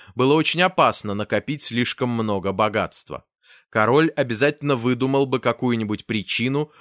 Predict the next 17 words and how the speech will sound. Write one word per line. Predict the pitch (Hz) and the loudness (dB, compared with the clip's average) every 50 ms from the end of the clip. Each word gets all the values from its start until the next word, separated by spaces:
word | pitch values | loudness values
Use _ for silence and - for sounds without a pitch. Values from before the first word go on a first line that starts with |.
| - - _ | -20 -18 _
чтобы | - - - 156 156 165 | -4 -2 -2 0 0 0
конфисковать | - 170 156 147 - 147 147 - - - 156 156 147 139 107 95 - | 0 -2 -2 -2 -2 -4 -4 -4 0 2 2 4 4 2 2 0 -2
собственность | - - 120 120 - - - - 123 123 120 117 104 98 | -4 -2 -2 -2 -4 -6 -8 -8 -6 -6 -4 -6 -6 -2
богатого | 95 110 113 101 107 101 92 - 101 95 98 | 0 0 0 2 0 0 -2 -2 -6 -6 -6
человека. | - - - 107 110 113 113 104 90 78 - - - - _ _ _ _ - - - - | -6 -4 -2 0 0 0 0 -2 -4 -6 -8 -12 -16 -18 _ _ _ _ -20 -20 -14 -8
И | - 120 | -6 0
когда | - 131 123 120 131 143 139 | 0 0 2 4 2 2 2
состоятельный | - - 120 - - - 131 131 127 117 107 - 107 101 101 104 107 101 | 2 -2 -4 -2 0 2 2 4 4 2 2 0 -2 -4 -4 -4 -4 -4
человек | - - 113 107 107 107 104 95 90 - - 135 | -4 -2 0 0 2 2 0 0 -2 -6 -8 -8
умирал, | 117 104 98 98 95 98 120 143 147 156 156 - _ - - _ _ _ | -6 -4 -4 -2 0 2 4 4 2 2 -2 -6 _ -20 -20 _ _ _
похороны | - 165 165 - 175 165 160 160 160 160 151 | -2 -2 0 2 2 2 2 2 2 0 0
задерживались | 135 147 139 127 120 131 135 127 120 120 131 131 135 135 123 117 107 | 2 2 2 2 4 4 4 2 2 0 0 0 0 0 0 -2 0
до | 101 113 110 | 0 0 0
тех | 110 - 110 95 - - - | 0 0 -2 -4 -4 -4 0
пор, | 127 135 139 - | 0 0 2 2
пока | - 120 - - 139 143 | 0 0 2 2 0 0
семья | - - 143 127 120 110 110 123 127 131 - | 0 -2 -2 -2 -2 0 2 2 2 2 0